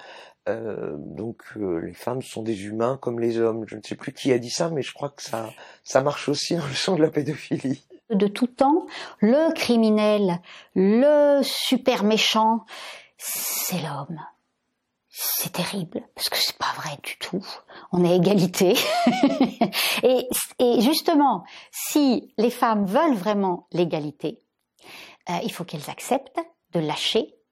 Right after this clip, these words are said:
Speaker 2: le pouvoir maternel. Qu'elles acceptent de lâcher sur ce plan-là et sur le plan de l'image. Qu'elles acceptent de plus, plus, de ne plus être la toute bonne mère, ni la princesse.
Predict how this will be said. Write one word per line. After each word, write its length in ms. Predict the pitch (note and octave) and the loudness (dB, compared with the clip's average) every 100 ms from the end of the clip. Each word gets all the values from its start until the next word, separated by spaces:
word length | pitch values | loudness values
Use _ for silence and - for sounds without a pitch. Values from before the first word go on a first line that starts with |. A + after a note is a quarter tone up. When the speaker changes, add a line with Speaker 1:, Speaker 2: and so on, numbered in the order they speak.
| _ - | _ -12
Speaker 2:
le 100 | D#3+ | -10
pouvoir 680 | - D3 E3+ G3+ A#3+ B3+ - _ _ _ _ | -10 -4 -2 -2 -4 -8 -14 _ _ _ _
maternel. 680 | E3+ E3+ - D3 D3 C#3 - - _ _ _ _ _ _ | -6 -4 -6 -8 -10 -12 -16 -20 _ _ _ _ _ _
Qu'elles 200 | - D3+ | -10 -6
acceptent 300 | D#3+ - A#3+ | -6 -2 2
de 80 | E3+ | 2
lâcher 300 | D#3 E3+ - | 0 -2 -2
sur 240 | - D#3+ | -2 -6
ce 80 | - | -12
plan-là 480 | - D3 D3+ A#3+ - - | -6 -2 2 0 0 0
et 200 | C#4 C#4 | 0 -2
sur 200 | - F#3+ | -6 -4
le 100 | F3 | -4
plan 200 | F3 G#3 | -2 -2
de 100 | G3 | 0
l'image. 540 | E3+ D3+ C#3+ - - - - - | 0 0 -2 -6 -12 -16 -18 -10
Qu'elles 180 | - E3 | -6 -2
acceptent 380 | D#3 - C#4+ D4+ | -4 0 0 2
de 80 | E3 | 0
plus, 200 | - A3 _ - | -2 -14 _ -8
plus, 140 | A3 | -2
de 140 | F#3 | 2
ne 160 | E3+ E3 | 2 0
plus 440 | D#3+ - E4 A3 | -2 2 2 4
être 280 | G#3+ G3+ - | 2 -2 -4
la 100 | D#3 | -10
toute 260 | - C4 F3+ | -4 -2 -2
bonne 360 | D3 E3 D3+ | -2 -4 -4
mère, 320 | D3+ E3+ G3+ G#4+ G4+ F3 - - - - | -4 -2 -2 -2 -4 -6 -8 -14 -10 0
ni 260 | F#3 A#3+ D#4+ | 4 4 2
la 160 | F#3 | -2
princesse. 680 | G3+ - E3 - - - - | -4 -8 -10 -10 -14 -16 -16